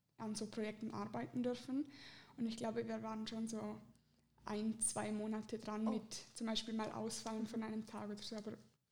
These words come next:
Speaker 1: rund um so eins bis acht Monate, also vom Entwurf bis dann zum Fertigen.
Speaker 2: Also da
Speaker 1: Okay.
Speaker 2: steckt sicher nicht sehr viel Zeit dahinter.
Speaker 1: Mhm.
Speaker 2: Was ist dein Traum, den du verwirklichen möchtest?
Speaker 1: Ich möchte sehr flexibel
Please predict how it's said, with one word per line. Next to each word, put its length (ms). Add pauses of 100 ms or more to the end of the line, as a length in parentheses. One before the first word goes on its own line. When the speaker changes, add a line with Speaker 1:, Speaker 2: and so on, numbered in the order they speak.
(380)
Speaker 1:
rund 200
um 160
so 320 (300)
eins 160
bis 160
acht 200
Monate, 260
also 240 (260)
vom 320 (380)
Entwurf 500 (260)
bis 220
dann 240
zum 140
Fertigen. 580 (840)
Speaker 2:
Also 240
da 100
Speaker 1:
Okay. 80
Speaker 2:
steckt 240
sicher 240
nicht 180
sehr 160
viel 180
Zeit 280
dahinter. 400
Speaker 1:
Mhm. 160 (240)
Speaker 2:
Was 220
ist 120
dein 160
Traum, 400 (120)
den 120
du 80
verwirklichen 640
möchtest? 520 (1080)
Speaker 1:
Ich 180
möchte 540
sehr 260
flexibel 680